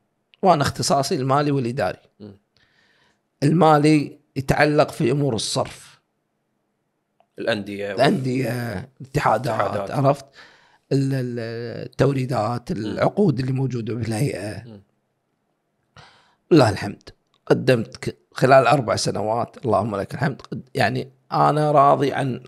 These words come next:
Speaker 1: الفترة اللي قضيتها بالهيئة، سواء مع الأندية أو الاتحادات أو أيًا كان يعني، أو أي دفعات للشركات أو يعني تعاملت مع الإخوان اللي موجودين
Speaker 2: مم.
Speaker 1: ب-، ب-،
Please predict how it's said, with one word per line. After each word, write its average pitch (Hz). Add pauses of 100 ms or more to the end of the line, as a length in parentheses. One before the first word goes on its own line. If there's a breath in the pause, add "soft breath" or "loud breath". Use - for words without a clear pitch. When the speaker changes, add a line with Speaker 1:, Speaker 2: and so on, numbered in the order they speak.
(140)
Speaker 1:
الفترة 131
اللي 117 (160)
قضيتها 123
بالهيئة، 107 (440)
سواء 107 (140)
مع 113
الأندية 147 (100)
أو 123
الاتحادات 113
أو -
أيًا 98
كان -
يعني، 92
أو 135
أي 135
دفعات 127
للشركات -
أو 104 (380)
يعني 87 (260)
تعاملت 160
مع 127
الإخوان 120
اللي 117
موجودين 131
Speaker 2:
مم. 117 (1120)
Speaker 1:
ب-، 143 (200)
ب-، 135